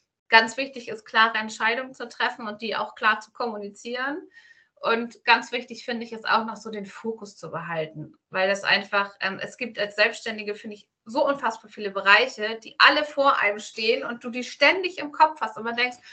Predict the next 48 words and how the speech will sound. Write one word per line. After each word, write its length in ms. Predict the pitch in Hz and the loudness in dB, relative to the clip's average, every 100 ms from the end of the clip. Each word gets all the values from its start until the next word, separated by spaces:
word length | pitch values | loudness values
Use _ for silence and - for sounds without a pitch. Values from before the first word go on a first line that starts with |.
| - - | -18 4
„Das 220 | 285 - | 4 4
noch 160 | 202 - | -4 -10
und 180 | 226 - | -6 0
das 220 | 294 294 | 0 0
noch 140 | 285 | -8
und 160 | 254 240 | -8 -2
das 200 | 262 269 | -2 -2
noch 120 | 247 | -4
und 160 | 233 233 | -4 0
das 200 | 285 - | 0 0
noch.“ 320 | 214 269 - _ - - _ - | 0 0 -2 _ -20 -20 _ -2
Und, 320 | 226 233 226 | -2 -2 -4
ähm, 360 | 226 226 220 220 | 2 4 2 -2
im 120 | 233 | -8
Grunde 260 | 233 277 285 | -2 0 0
genommen 240 | 254 247 | 0 0
muss 160 | 254 285 | -2 -4
man 140 | 269 | -6
die 100 | 240 | -2
irgendwo 280 | 254 302 285 | -2 0 0
alle 260 | 262 240 220 | -2 0 0
sammeln. 440 | 202 233 311 311 | 2 4 2 -2
Ja, 200 | 202 247 | 2 2
das 160 | 254 - | 2 -8
ist 160 | - - | -12 -10
richtig, 500 | 294 - 151 - - | -10 -6 -6 -6 -10
dass 200 | 240 233 | -10 -8
man 180 | 226 | -8
weiß, 340 | 208 214 - - | 2 2 2 -6
dass 140 | 226 | -16
man 180 | 226 220 | -14 -14
einen 100 | 208 | -10
Überblick 440 | 240 269 269 262 - | -4 -4 -2 -6 -4
hat, 140 | 262 240 _ _ - | -4 -6 _ _ -10
aber 220 | 214 214 | -6 -6
sich 200 | 240 - | -8 -8
wirklich 360 | 254 277 277 - | -8 -6 -8 0
auch 200 | 233 - _ _ | 0 -2 _ _
für, 280 | _ 247 - | _ -8 -8
zum 140 | - 226 | -6 -4
Beispiel 240 | 233 240 | -2 -4
für 140 | 226 - | -2 2
einen 180 | 220 | 2
Monat 300 | 247 254 247 | 0 -4 -4
nur 100 | 240 | -4
drei 280 | 226 214 247 | 0 4 4
Ziele 340 | 262 294 277 277 | 2 -6 -4 -4
vorzunehmen 800 | - 185 185 185 180 180 196 | -4 -8 -8 -12 -10 -10 -14